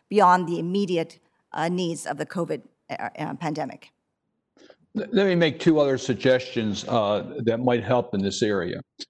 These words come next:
Speaker 2: One is the U S participation in the O A S. Uh, we passed in our committee legislation that would strengthen the parliamentary role within the O A S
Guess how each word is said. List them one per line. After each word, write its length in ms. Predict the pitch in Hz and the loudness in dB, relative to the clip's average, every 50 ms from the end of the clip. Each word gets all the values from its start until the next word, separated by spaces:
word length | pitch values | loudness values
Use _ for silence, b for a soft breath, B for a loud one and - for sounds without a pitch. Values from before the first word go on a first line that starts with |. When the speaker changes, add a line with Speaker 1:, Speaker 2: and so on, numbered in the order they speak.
| _ _ _ _ _ _ _ | _ _ _ _ _ _ _
Speaker 2:
One 400 | - 117 131 156 170 175 175 170 160 | -2 2 4 4 4 4 4 2 0
is 280 | 143 147 135 120 - | 0 0 0 0 0
the 80 | - 127 131 139 143 | 0 0 2 4 4
U 80 | 143 | 4
S 100 | 131 131 | 4 2
participation 840 | - - 107 - - 131 - - - 127 123 120 110 - - 117 110 | 0 -6 -4 0 0 0 0 0 -2 0 0 0 0 -2 -2 0 0
in 140 | 107 107 | 2 2
the 200 | 104 107 107 110 | 2 2 2 2
O 140 | 117 113 110 | 2 2 2
A 180 | 104 104 98 98 | 2 2 0 0
S. 380 | 92 76 - - - - - _ _ _ - _ _ _ _ _ _ | -2 -4 -4 -6 -10 -12 -12 _ _ _ -20 _ _ _ _ _ _
Uh, 120 | - - - | -2 -2 0
we 160 | 123 147 160 | 2 2 2
passed 540 | 156 160 156 165 160 156 147 143 - - - | 0 0 2 2 4 4 4 2 0 -4 -2
in 100 | 131 120 | 0 2
our 160 | 123 127 120 | 2 0 0
committee 460 | 120 - 127 117 123 123 120 120 120 | -2 -2 0 2 2 2 2 0 0
legislation 840 | 107 113 117 107 - 107 - - 131 123 123 120 - - 131 117 113 | 2 0 0 0 -2 -6 -2 0 2 2 2 0 -2 -4 -4 -2 0
that 140 | 107 101 90 | -2 -2 -2
would 120 | 110 107 | -4 -6
strengthen 520 | - - - 147 143 139 139 139 147 123 117 | -8 -4 0 2 2 2 0 0 -2 -2 0
the 100 | 117 - | -2 -4
parliamentary 880 | - - 139 127 123 113 107 107 113 131 143 151 - - 131 120 110 104 | -2 0 0 0 0 0 -2 0 0 0 0 0 -2 -2 0 0 0 -2
role 600 | 107 104 110 113 110 110 107 104 101 104 110 - | -4 0 0 2 2 2 2 0 -2 -2 -4 -6
within 380 | 110 101 98 - 110 107 107 | -6 -4 -2 0 0 0 0
the 160 | 101 107 107 | 0 2 2
O 180 | 104 104 104 101 | 2 2 2 0
A 160 | 98 98 95 | 0 0 0
S 380 | 92 90 92 90 - - - | 0 0 -2 -4 -4 -8 -14